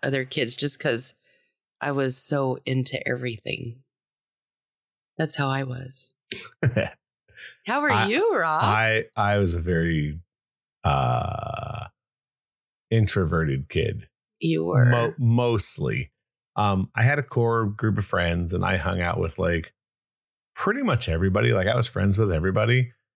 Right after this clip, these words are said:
Speaker 2: I had friends who were cheerleaders and jocks
Speaker 1: Mm-hmm.
Speaker 2: and metalheads, uh, pretty much everything. Um, shit, I knew, like, straight up gang members.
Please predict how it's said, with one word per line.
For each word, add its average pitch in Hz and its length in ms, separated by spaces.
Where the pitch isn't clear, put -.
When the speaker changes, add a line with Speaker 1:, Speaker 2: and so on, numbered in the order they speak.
Speaker 2:
I 98 100
had 101 220
friends 98 280
who 101 80
were 90 80
cheerleaders 92 760
and 92 320
jocks 170 560
Speaker 1:
Mm-hmm. 196 40
Speaker 2:
and 90 360
metalheads, 85 840
uh, - 80
pretty 180 240
much 131 260
everything. 90 500
Um, - 80
shit, 110 220
I 113 100
knew, 110 240
like, 80 220
straight - 400
up 82 60
gang 104 240
members. - 460